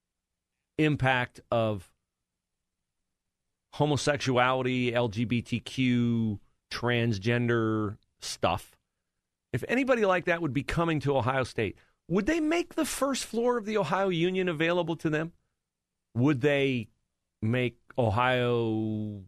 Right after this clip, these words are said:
State security available to them so that they wouldn't be harassed while speaking? 'Cause I'm pretty sure they're going to have security at this event where everybody's making a Valentine's card out of construction paper and, you know, little candy hearts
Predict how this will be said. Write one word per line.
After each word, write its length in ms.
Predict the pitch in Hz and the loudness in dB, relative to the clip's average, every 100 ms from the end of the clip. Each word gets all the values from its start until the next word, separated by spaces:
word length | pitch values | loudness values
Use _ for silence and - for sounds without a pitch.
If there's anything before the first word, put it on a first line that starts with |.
| _ _ | _ _
State 420 | - - 131 123 - | -20 -4 -2 -2 -4
security 1000 | - 127 - - 117 143 190 226 220 - | -8 -8 -8 -2 0 0 -2 -6 -8 -4
available 560 | 165 190 202 202 214 | -2 0 0 0 0
to 120 | 208 202 | 0 -2
them 300 | 214 226 220 | -2 -2 -4
so 140 | - | -4
that 160 | 165 165 | -4 -2
they 80 | |
wouldn't 280 | 160 165 156 | 0 0 0
be 140 | 151 131 | -2 -2
harassed 800 | 110 87 92 123 180 202 - - | -2 -2 0 0 0 -6 -8 -6
while 180 | - 147 | -4 -4
speaking? 400 | - 180 214 196 | -4 -4 -2 -2
'Cause 120 | 110 | -2
I'm 80 | 110 | -2
pretty 220 | 160 123 | -2 -2
sure 340 | - 104 95 - _ _ _ _ | -2 -4 -4 -8 _ _ _ _
they're 140 | 117 | -2
going 240 | 104 113 104 | 0 0 0
to 100 | 98 | 0
have 220 | 104 95 | 2 0
security 560 | - - 110 98 92 - | -4 -4 -2 0 -2 -4
at 140 | 101 | -4
this 200 | - 117 | -2 -2
event 280 | 104 92 95 | -2 -2 -4
where 140 | - 98 | -2 -2
everybody's 320 | 98 98 90 | -2 -4 -2
making 400 | 104 95 92 85 - _ _ - | -4 -4 -8 -10 -16 _ _ -6
a 60 | |
Valentine's 640 | 101 131 139 127 117 104 95 | 0 2 2 0 -2 -2 -4
card 280 | - 104 98 | -2 0 0
out 120 | 95 | -2
of 120 | - | -4
construction 720 | - 113 - 139 120 - 107 | -2 -2 0 -2 -2 -2 -4
paper 480 | - 98 90 95 85 _ _ _ | -4 -4 -4 -6 -6 _ _ _
and, 360 | 104 104 92 90 _ _ - | -4 -4 -4 -8 _ _ -4
you 120 | 117 | -4
know, 180 | 90 101 | -4 -8
little 300 | 135 131 117 | -2 0 0
candy 400 | 95 - 127 113 | -2 -4 -2 -2
hearts 640 | 98 131 135 107 - - | -2 2 2 2 -4 -10